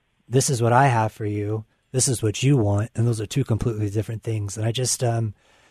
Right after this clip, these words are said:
for the past two, three years, you know,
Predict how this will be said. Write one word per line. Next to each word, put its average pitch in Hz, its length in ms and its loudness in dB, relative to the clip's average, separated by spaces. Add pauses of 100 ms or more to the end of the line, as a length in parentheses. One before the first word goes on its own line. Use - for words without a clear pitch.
(1500)
for - 60 -4
the 113 80 -2
past 139 340 6
two, 143 160 0
three 135 240 0
years, 135 320 2
you 151 60 0
know, 147 160 0